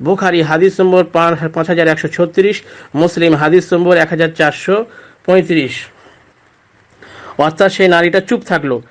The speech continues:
সে কিছু বলল না, তাহলে, তাহলে জানতে হবে যে সে বিবাহেতে রাজি আছে। আর যদি সে রাজি না থাকে, পরিষ্কার সে না বলে দেবে। এখন তাকে বি-, "বিবাহেতে রাজি আছি, বলো, হ্যাঁ, বলো, বলো, বলো,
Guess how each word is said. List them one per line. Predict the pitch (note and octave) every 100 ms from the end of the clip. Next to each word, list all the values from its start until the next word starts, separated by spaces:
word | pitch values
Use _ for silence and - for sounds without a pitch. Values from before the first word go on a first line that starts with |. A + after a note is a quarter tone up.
| _
সে | - F#3
কিছু | F#3 F3+ F#3+
বলল | F#3+ G3+ F#3
না, | C3+ A#2 _ _ _ _
তাহলে, | D#3+ E3+ E3 E3 D#3+
তাহলে | D#3+ F3+ D#3
জানতে | D#3 D#3 F3
হবে | F#3+ G3
যে | G3
সে | G3 F#3+
বিবাহেতে | D#3 D3+ D3+ E3 D#3
রাজি | C3+ C3 C3
আছে। | B2 A#2+ A#2+ - _ _ _ _ _ _ - - - - -
আর | C3 D3+ D#3+
যদি | E3+ E3+
সে | - F#3 F#3 G3
রাজি | F3 D3+ D#3+
না | D#3 D3+
থাকে, | D3+ F3+ G#3
পরিষ্কার | F#3+ F#3+ - F3
সে | - F#3+
না | F#3+ D#3+ E3
বলে | D3+ C#3+
দেবে। | B2+ A#2+ A2 - -
এখন | - F#3+ F3+
তাকে | F3 F3+
বি-, | E3+ E3
"বিবাহেতে | D#3+ E3 F3 F3
রাজি | E3 D#3+ F3
আছি, | E3+ E3
বলো, | D#3 E3 E3
হ্যাঁ, | D3+ E3
বলো, | E3 F3
বলো, | D#3+ E3 E3
বলো, | D#3+ D#3+ D#3+